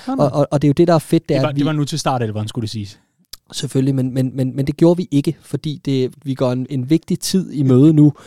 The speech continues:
Speaker 2: hvor vi skal bruge så mange friske folk som overhovedet muligt. Så den der balance i at, at skifte lige den mand for meget, men stadig få resultatet, er, er yderst gylden.
Speaker 1: Mm. Jeg vil egentlig også lige,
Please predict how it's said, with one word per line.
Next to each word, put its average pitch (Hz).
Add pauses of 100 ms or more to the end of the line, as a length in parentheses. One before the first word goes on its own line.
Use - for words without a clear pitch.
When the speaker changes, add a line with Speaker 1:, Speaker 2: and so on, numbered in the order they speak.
(220)
Speaker 2:
hvor 139
vi 127
skal 131
bruge 170
så 160
mange 151
friske 139
folk -
som 143
overhovedet 123
muligt. 143 (320)
Så -
den 156
der 165
balance 143
i 151
at, 143
at 131 (140)
skifte -
lige 214
den 190
mand 175
for 175
meget, 151
men 156
stadig 151
få 156
resultatet, 143
er, 127
er 127 (180)
yderst 127 (140)
gylden. 127 (220)
Speaker 1:
Mm. 139 (680)
Jeg 135
vil 147
egentlig 127
også 123
lige, 151